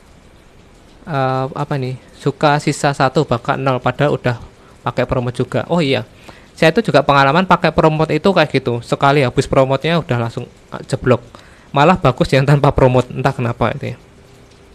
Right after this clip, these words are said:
Nggak apa-apa, bertahan aja. Terus sebelum live tuh bikin video, jadi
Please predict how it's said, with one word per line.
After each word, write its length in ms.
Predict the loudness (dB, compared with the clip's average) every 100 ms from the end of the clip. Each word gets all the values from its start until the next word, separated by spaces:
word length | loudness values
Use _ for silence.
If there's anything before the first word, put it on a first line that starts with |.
| -20 -20 0
Nggak 100 | 2 4
apa-apa, 240 | 4 2
bertahan 480 | 2 0 2 2 0
aja. 240 | 0 -2 -4 -10 -20 -20 -12
Terus 240 | -2 0 -2
sebelum 560 | -2 0 4 2 4
live 160 | 0 2
tuh 80 | 0
bikin 320 | 0 0 -2
video, 400 | -2 2 4 4
jadi 480 | 2 2 0 0